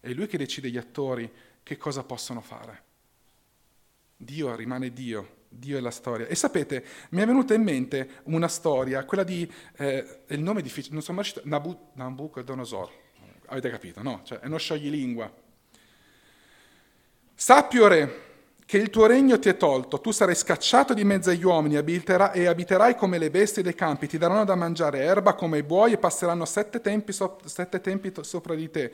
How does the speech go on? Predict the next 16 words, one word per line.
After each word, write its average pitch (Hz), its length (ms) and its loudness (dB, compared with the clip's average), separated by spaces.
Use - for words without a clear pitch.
finché 170 320 -2
tu 262 100 0
riconoscerai 190 560 0
che - 80 -6
l'Altissimo 214 720 -2
domina 196 380 4
sul 160 240 -2
regno 196 240 0
degli 170 180 -2
uomini 131 400 0
e 151 120 -8
lo 151 100 4
darà 180 220 4
a 269 80 0
chi 220 140 -8
vuole." 127 340 -2